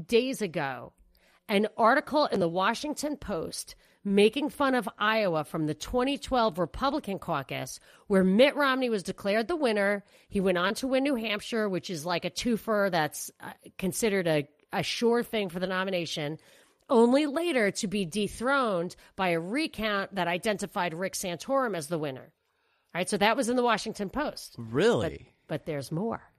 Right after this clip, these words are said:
Speaker 1: Go to the Business Insider from June,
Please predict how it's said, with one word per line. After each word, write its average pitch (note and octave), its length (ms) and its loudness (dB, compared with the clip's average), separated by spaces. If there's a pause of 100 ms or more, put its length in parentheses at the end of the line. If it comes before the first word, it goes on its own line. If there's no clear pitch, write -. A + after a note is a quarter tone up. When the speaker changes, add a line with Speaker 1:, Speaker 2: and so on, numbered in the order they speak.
(880)
Speaker 1:
Go B3 140 8
to G#3+ 80 6
the F#3 100 0 (160)
Business G#3 380 6
Insider F#3+ 680 4
from F3 260 -2
June, A#3 800 6